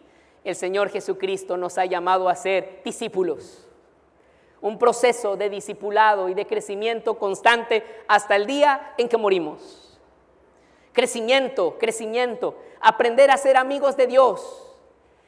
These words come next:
y aprender a hacer amigos para ser los amigos de Dios. Ese es el discipulado.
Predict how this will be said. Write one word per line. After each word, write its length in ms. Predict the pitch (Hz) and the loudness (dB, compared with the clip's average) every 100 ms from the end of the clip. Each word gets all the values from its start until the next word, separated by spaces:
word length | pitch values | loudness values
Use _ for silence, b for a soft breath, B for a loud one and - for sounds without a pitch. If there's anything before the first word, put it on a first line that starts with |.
| _ | _
y 120 | 220 | 4
aprender 640 | 233 226 220 220 269 277 269 | 4 6 2 6 6 4 4
a 160 | 240 | 6
hacer 260 | 233 240 285 | 6 4 2
amigos 500 | 269 277 254 196 - | 2 0 0 -2 -2
para 220 | 240 220 | 0 0
ser 220 | 220 254 | 4 4
los 200 | 247 247 - | 4 0 0
amigos 520 | 226 294 320 311 302 | 0 2 4 4 4
de 120 | 302 | 2
Dios. 760 | 247 208 160 - - - _ _ _ _ b b b _ | 4 2 2 -8 -18 -20 _ _ _ _ b b b _
Ese 340 | 302 311 302 | 4 4 2
es 120 | 220 233 | -2 -2
el 120 | 220 | -4
discipulado. 880 | 175 214 - 196 196 180 - - | -6 -10 -6 2 4 2 0 -10